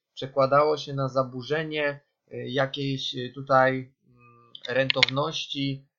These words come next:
ogólnej na rynku w tych dużych miastach. Dlatego, że,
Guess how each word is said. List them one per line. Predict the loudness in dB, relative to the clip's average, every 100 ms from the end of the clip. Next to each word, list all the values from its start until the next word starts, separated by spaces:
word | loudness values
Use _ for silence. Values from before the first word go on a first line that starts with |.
| _
ogólnej | 0 2 2 0 0 0 0 0
na | 2 2
rynku | 2 -4 -8 -4 0 -2 -4 _ _
w | -12 -12 -10 -6 -6 -6 -8
tych | -8
dużych | -6 -6 -4
miastach. | 2 2 2 -8 -16 _ -4 -4 -14 -14
Dlatego, | -10 -2 0 0 0 0
że, | 2 4 6 4